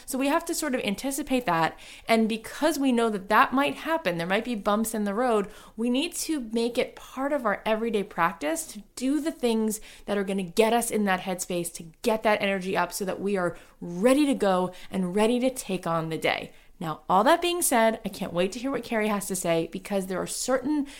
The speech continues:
there are certain things that we can start to think about and prioritize and systems we can put in place, and we can be more productive. But the thing that has to be sort of a,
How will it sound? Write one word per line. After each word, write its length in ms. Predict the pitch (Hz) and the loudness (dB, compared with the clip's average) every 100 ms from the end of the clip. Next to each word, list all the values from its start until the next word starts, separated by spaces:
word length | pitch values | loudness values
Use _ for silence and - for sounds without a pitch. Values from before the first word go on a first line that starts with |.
| - - | -12 -2
there 100 | 196 | 0
are 40 | |
certain 360 | 190 302 - 339 | 0 0 0 0
things 280 | 294 269 | 4 4
that 100 | 247 | 2
we 80 | 214 | 0
can 120 | 214 | -4
start 200 | 202 196 | -4 -4
to 80 | 190 | -4
think 240 | 180 240 247 | -2 0 2
about 280 | 226 226 | 2 2
and 120 | 180 170 | 0 -4
prioritize 640 | 170 190 226 220 220 220 | -2 2 2 2 2 2
and 180 | 180 170 | -2 -4
systems 460 | - 254 277 254 | -4 -2 -2 -2
we 80 | 247 | 0
can 120 | 240 | -2
put 120 | 233 226 | 0 -2
in 80 | |
place, 360 | 208 196 190 - - - - | 0 0 2 -2 -6 -18 -4
and 160 | 190 196 | 0 0
we 80 | |
can 220 | 208 208 185 | 0 -2 -2
be 480 | 175 233 254 254 - | 0 2 2 0 -2
more 240 | 202 202 | 0 0
productive. 720 | 202 208 202 196 180 156 165 | 0 2 2 2 0 -2 -4
But 160 | 185 185 | -8 -4
the 80 | 185 | -6
thing 400 | - - 247 285 | -2 4 4 6
that 120 | 269 | 2
has 240 | 233 220 | 0 -2
to 100 | 240 | -4
be 160 | 202 196 | -2 -2
sort 220 | 214 196 | -2 -4
of 60 | 185 | -2
a, 160 | 170 | -4